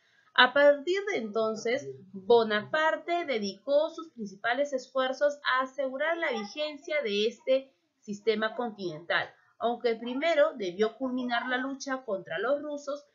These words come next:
favoreciendo por las pe-, favorecido en este caso por las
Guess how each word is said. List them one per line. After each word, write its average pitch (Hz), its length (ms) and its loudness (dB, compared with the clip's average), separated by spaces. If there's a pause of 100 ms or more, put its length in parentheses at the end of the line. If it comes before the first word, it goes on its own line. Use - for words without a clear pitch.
(260)
favoreciendo 339 800 2
por 294 160 0
las 196 240 -6
pe-, 202 220 -4
favorecido 226 420 2
en 240 60 0
este 247 200 -4
caso 233 440 -2 (680)
por 196 200 4
las 180 160 -2